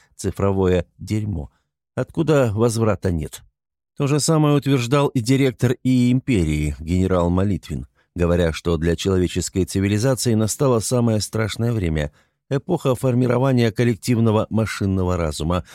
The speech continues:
в котором люди потеряют индивидуальность и займут место синапсов и отдельных нервных клеток. Становиться нервной клеткой Итан не хотел,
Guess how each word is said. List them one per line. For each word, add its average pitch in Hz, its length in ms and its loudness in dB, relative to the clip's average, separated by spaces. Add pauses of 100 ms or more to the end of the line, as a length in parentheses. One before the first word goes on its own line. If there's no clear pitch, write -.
в - 60 -20
котором 101 380 2
люди 110 300 2
потеряют 110 680 0
индивидуальность 123 960 0 (440)
и 131 120 2
займут 131 440 2
место 117 460 2
синапсов 98 680 -2 (160)
и 107 100 -4
отдельных 110 640 0
нервных 95 540 0
клеток. - 500 -8 (540)
Становиться 87 840 -2
нервной 80 560 0
клеткой 90 540 -2
Итан 92 320 -2
не 95 80 0
хотел, 139 460 -2